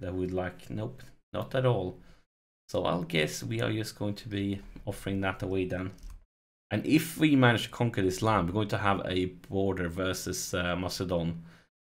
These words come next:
That could be very interesting for the future. Like, really, really interesting.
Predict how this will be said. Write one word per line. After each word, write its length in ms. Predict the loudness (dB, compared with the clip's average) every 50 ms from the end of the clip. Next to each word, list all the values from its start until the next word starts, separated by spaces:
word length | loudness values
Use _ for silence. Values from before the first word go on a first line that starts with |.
| _ _ 2
That 200 | 2 2 2 2
could 200 | 0 0 2 2
be 200 | 2 2 2 2
very 560 | 0 -2 -6 -2 2 6 6 6 6 6 2
interesting 460 | 0 -2 -2 -4 -4 -4 -6 -6 -6
for 140 | -6 -6 -8
the 40 | -8
future. 640 | -6 -4 -4 -4 -4 -4 -2 -2 -2 -2 -2 -6 -12 -20 -20 -20 -20 _ _ _ _ _ _ _
Like, 140 | -8 -6 -6 -6
really, 420 | -6 -2 0 2 4 4 4 2
really 200 | 2 0 0 -2
interesting. 640 | -2 -4 -4 -6 -8 -8 -6 -6 -6 -6 -6 -8